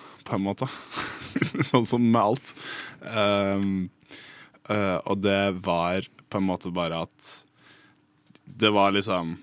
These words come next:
eh, det var en kveld der jeg bare liksom <laughs> satt og så på sånne der, eh, YouTube, eh, introduksjonsvideoer til, eh, filosofi.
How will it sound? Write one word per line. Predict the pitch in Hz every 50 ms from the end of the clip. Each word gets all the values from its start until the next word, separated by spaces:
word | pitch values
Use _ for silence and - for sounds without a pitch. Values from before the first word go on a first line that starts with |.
| _ _ _ _ _ _ _ _ _ _ _ - - _ - - _ -
eh, | - - - 104 95
det | 92 87 98
var | 92 92 98
en | 104 104
kveld | - - - 85 85 98 127 139 - _ -
der | - 104 98 92
jeg | 98
bare | 98 95 95 90
liksom | 98 95 - 101 101 - - 123 - - -
<laughs> | - - 180 135
satt | - - - - - 131 - - - - - - - - - - - - - - - - - - - - 285 285 247 - - - 180
og | - 156 131
så | - - 127 113
på | 98 - 113
sånne | 113 113 107 101 101 98
der, | 101 101 98 101
eh, | 101 101 104
YouTube, | 95 95 95 92 92 - - 92 87 87 85 - - -
eh, | 90 87 87 90 85 - 123 120
introduksjonsvideoer | - 139 - - - 107 95 90 95 101 - - 101 90 82 - - 107 92 87 82 85 90 90 104 -
til, | - - 107 92 95 87 87
eh, | 85 92 98
filosofi. | - 95 92 92 - 101 92 - 95 107